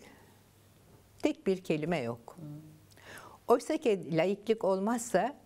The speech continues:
Speaker 1: demokrasi olmaz.
Speaker 2: Bunların hiçbiri olmaz.
Speaker 1: Yani demok-, tabii demokrasinin,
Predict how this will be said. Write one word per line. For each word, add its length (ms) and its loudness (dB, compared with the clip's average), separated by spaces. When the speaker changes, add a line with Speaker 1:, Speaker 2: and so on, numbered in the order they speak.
Speaker 1:
demokrasi 680 2
olmaz. 340 -2
Speaker 2:
Bunların 240 -2
hiçbiri 280 -4
olmaz. 320 -6
Speaker 1:
Yani 340 0
demok-, 360 0
tabii 300 0
demokrasinin, 920 2